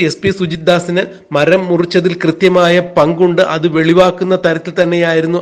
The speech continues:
അന്ന് സുജിത് ദാസ് സംസാരിച്ചത് അത്രയും. മാത്രമല്ല, തനിക്ക് മുപ്പത്തിയഞ്ചോ മുപ്പത്തിയാറോ വയസ്സ് ഇപ്പോഴായിട്ടുള്ളൂ, ഞാൻ ഡി ജി പി വരെ ആകാൻ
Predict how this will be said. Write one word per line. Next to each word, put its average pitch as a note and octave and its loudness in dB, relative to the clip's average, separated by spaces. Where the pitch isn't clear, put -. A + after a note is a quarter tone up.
അന്ന് E3 0
സുജിത് D#3+ -6
ദാസ് D#3 -2
സംസാരിച്ചത് D#3 2
അത്രയും. C#3 -2
മാത്രമല്ല, G3 2
തനിക്ക് F3+ 2
മുപ്പത്തിയഞ്ചോ F3+ 0
മുപ്പത്തിയാറോ F3 2
വയസ്സ് D#3+ 2
ഇപ്പോഴായിട്ടുള്ളൂ, E3 -2
ഞാൻ D#3+ 2
ഡി D#3+ 2
ജി F#3+ -4
പി F#3+ -2
വരെ F3 4
ആകാൻ E3 2